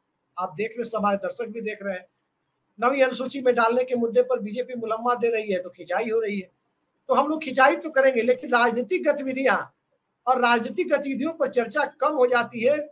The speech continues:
जब सरकार को बहुमत मिलता है। जैसे नरेंद्र मोदी को दो सौ बयासी और तीन सौ तीन मिला तो सरकार रहेगी या जाएगी इसकी चर्चा तो नहीं हो रही थी। आज हम पत्रकारों की आधी एनर्जी उसी में जा रही है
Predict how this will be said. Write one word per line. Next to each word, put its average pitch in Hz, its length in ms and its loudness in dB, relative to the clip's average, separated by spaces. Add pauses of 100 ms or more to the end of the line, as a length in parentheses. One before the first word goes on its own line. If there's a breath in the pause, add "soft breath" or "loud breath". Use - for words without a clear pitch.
(280)
जब 247 140 -2
सरकार 233 420 -2
को 233 160 -2
बहुमत 196 400 -4
मिलता 160 320 -10
है। 151 80 -10
जैसे 233 200 -6
नरेंद्र 254 300 -2
मोदी 254 240 -6
को 262 120 -18
दो 254 140 -8
सौ 247 140 -4
बयासी 226 400 -4
और 254 100 -2
तीन 240 200 -10
सौ 226 120 -6
तीन 220 300 -12
मिला 170 220 -4 (440)
तो - 40 -6
सरकार 269 540 2
रहेगी 262 400 2
या 302 80 4
जाएगी 294 360 2
इसकी 311 180 -6
चर्चा 311 300 -6
तो 320 120 -8
नहीं 339 180 -2
हो 320 80 -2
रही 254 140 0
थी। 240 180 -16 (480)
आज 247 260 2
हम 277 120 -2
पत्रकारों 269 560 -4
की - 120 -10 (100)
आधी 214 260 -2
एनर्जी 262 300 -4
उसी 294 220 -6
में 320 140 -4
जा 247 140 2
रही 214 220 -2
है 190 120 -4